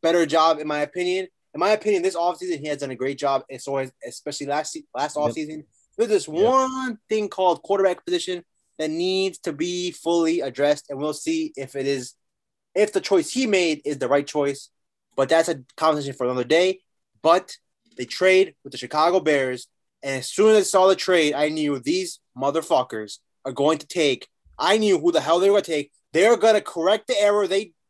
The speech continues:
Speaker 1: they committed four years ago when it was clearly,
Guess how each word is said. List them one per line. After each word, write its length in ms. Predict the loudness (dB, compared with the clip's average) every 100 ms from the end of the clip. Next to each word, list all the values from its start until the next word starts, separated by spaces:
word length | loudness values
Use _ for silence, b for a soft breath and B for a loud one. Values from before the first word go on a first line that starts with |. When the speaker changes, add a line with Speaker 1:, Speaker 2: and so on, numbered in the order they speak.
| _ -8
Speaker 1:
they 160 | -4 -4
committed 580 | -4 -2 2 2 0 -4 _ _ _ -2
four 240 | 4 4
years 260 | 6 2 0
ago 400 | -2 -2 -4 _ _ _ _ -6
when 380 | -2 -2 -4 -10 _ _ _ _ _
it 60 | -10
was 140 | -10
clearly, 840 | -10 -14 -2 4 6 4 0 -4